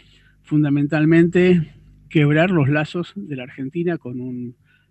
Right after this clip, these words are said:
tanto con Estados Unidos como, como Gran Bretaña. Hay que, hay que reconocer que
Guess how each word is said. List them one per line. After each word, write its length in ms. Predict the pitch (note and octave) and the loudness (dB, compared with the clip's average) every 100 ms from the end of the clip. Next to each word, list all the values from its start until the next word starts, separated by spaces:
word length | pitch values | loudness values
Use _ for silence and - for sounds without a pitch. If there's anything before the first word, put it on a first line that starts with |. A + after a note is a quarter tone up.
| _ | _
tanto 280 | C#3 C#3 C3+ | -6 -4 -4
con 140 | C3 | -6
Estados 360 | B2 C#3+ C3+ - | -6 -6 -6 -4
Unidos 300 | E3+ F#3 D#3+ | -2 -2 -2
como, 360 | C3 B2+ B2 - | -6 -8 -10 -12
como 240 | B2+ B2+ | -10 -10
Gran 200 | B2+ A#2+ | -10 -10
Bretaña. 480 | B2 B2+ D#3+ A#2+ A#2 G#2 - | -12 -6 -4 -4 -8 -14 -10
Hay 160 | D#3 | -6
que, 260 | D#3 D#3 - | -4 -4 -4
hay 140 | D#3 D3+ | -8 -6
que 100 | D3+ | -6
reconocer 600 | D3+ D#3 D#3+ G3+ G3 G3 | -4 -4 -2 -4 -6 -6
que 380 | C#3+ B2+ B2 | -8 -8 -8